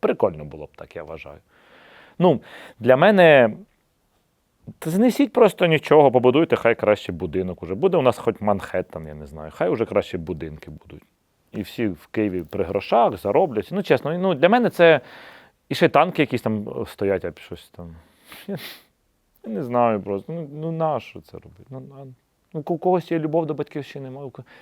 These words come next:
от ти себе асоціюєш. Якби це була із слов'янської, із міф-, міфології, е,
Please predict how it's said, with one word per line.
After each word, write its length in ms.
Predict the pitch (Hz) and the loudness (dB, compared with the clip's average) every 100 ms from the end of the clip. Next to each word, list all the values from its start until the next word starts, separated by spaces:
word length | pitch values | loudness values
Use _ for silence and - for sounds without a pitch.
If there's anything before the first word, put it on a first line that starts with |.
| _ _ | _ _
от 100 | 123 | -6
ти 80 | 160 | -6
себе 160 | 151 156 | -2 -4
асоціюєш. 440 | 147 - 147 147 | -4 -6 -4 -4
Якби 180 | 123 185 | -4 -4
це 120 | 175 | -4
була 260 | 160 156 143 - _ _ _ _ _ _ _ _ _ _ _ _ _ _ _ _ _ 131 | 0 2 2 -2 _ _ _ _ _ _ _ _ _ _ _ _ _ _ _ _ _ -8
із 120 | 127 | -2
слов'янської, 480 | 127 127 147 123 131 | 2 2 0 -4 -6
із 80 | |
міф-, 180 | 113 131 - | -2 -4 -4
міфології, 680 | 127 - 120 151 131 123 | -6 -2 2 2 2 0
е, 420 | 113 - - _ | 0 -6 -20 _